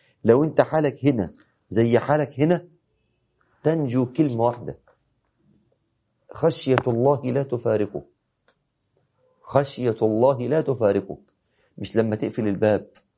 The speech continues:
ولا تسدل الستر ولا تبتعد العيون عنك، ويقل الرقيب عليك،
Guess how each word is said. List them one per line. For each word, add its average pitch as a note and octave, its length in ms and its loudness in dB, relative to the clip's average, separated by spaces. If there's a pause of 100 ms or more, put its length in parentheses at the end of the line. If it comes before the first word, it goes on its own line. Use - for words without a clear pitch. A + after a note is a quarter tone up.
(540)
ولا G2+ 240 4
تسدل G#2+ 420 0
الستر G#2 460 -6 (760)
ولا G#2 220 4
تبتعد A#2 500 0
العيون A2 540 0
عنك، G#2+ 320 -2 (1600)
ويقل A2+ 640 2
الرقيب G#2+ 580 2
عليك، A#2 640 0